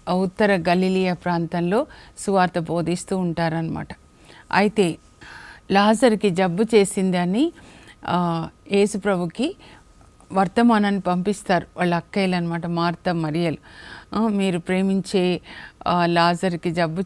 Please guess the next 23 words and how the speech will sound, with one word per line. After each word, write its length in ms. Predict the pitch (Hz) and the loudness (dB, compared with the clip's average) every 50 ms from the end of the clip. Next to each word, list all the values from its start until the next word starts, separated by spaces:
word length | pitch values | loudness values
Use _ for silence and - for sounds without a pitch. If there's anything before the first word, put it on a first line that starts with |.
| - | -2
చేసింది, 400 | 202 180 180 - - 175 170 170 | -2 -2 -2 -2 -4 -4 -2 -2
మీరు 200 | 165 165 175 170 | -4 -4 -6 -6
తొందరగా 560 | 170 - 160 180 190 196 196 208 202 190 185 175 | -4 -4 -2 0 0 0 0 0 0 0 -2 -2
రావాలని." 540 | 170 170 160 160 160 165 165 160 151 151 - _ - - - - - - - _ - - | -2 -2 -2 -2 -2 -2 -2 -2 -4 -6 -10 _ -20 -20 -20 -20 -20 -20 -20 _ -4 -2
కానీ 360 | 202 190 185 185 180 175 170 | 0 0 2 0 0 0 -2
పరలోక 540 | 151 - - 180 180 190 202 214 220 220 240 | -4 -4 -4 -2 0 2 2 2 2 2 0
తండ్రి 480 | 220 220 214 202 190 190 190 226 254 247 - - - - - - - | 0 2 0 -2 0 0 -2 -2 -4 -6 -10 -20 -20 -20 -14 -4 2
ఏ 240 | 190 196 208 214 226 | 4 6 8 8 8
రోజు 460 | 220 233 240 247 247 226 240 208 - - - - - - - - - - - _ _ - - - - | 6 6 4 4 2 2 0 -2 -4 -6 -18 -20 -20 -20 -20 -20 -20 -20 -20 _ _ -20 -14 -4 0
పనిని 500 | 190 190 202 214 220 233 233 214 202 - - | 0 2 4 4 4 4 4 2 0 -2 -4
యేసుప్రభుకి 640 | - 185 190 190 - 185 - 202 196 175 185 170 185 | -4 -2 -2 -2 -2 -2 -2 0 0 0 -2 -2 -4
ఇస్తారో 540 | 180 - - - 196 185 185 208 226 262 285 - - - - - _ - | -4 -4 -2 0 0 2 2 0 0 -2 -4 -8 -16 -20 -20 -18 _ -2
అదే 360 | - 180 180 208 226 247 277 | 0 2 4 6 6 6 6
చేసేవాళ్ళు 640 | 269 - - 202 180 180 - 196 175 170 170 165 160 160 | 4 2 2 0 0 0 0 0 0 2 2 0 -2 -4
అనమాట. 300 | 160 160 165 170 170 - - - - - - - - _ - - - - - - | -4 -6 -8 -8 -10 -12 -16 -20 -20 -20 -20 -20 -20 _ -20 -20 -20 -14 -6 -2
ప్రతిరోజు 640 | 185 190 180 - 220 208 220 220 233 262 247 - 262 | 0 0 2 4 4 4 4 4 4 2 2 2 0
ఉదయం 400 | 202 190 175 196 202 196 190 180 | 0 0 0 0 0 0 0 0
యేసుప్రభు 680 | 175 180 196 190 - 185 - 196 185 165 175 180 170 - - - - - - - - | 0 -2 -2 -2 -4 -6 -4 -2 -2 -2 -2 -4 -6 -8 -16 -20 -20 -20 -12 -4 0
తండ్రి 260 | 196 190 208 220 233 | 2 2 4 2 4
దగ్గర 280 | 196 208 196 175 185 175 | 4 2 2 2 0 -2
నుంచి 340 | 180 175 170 170 - - 170 | -2 -2 -4 -4 -6 -8 -6
దేవుని 400 | - 180 185 196 202 208 208 202 | -2 0 0 2 2 2 0 0
యొక్క 340 | 190 180 - - 202 214 | -2 -2 -4 -2 -2 -2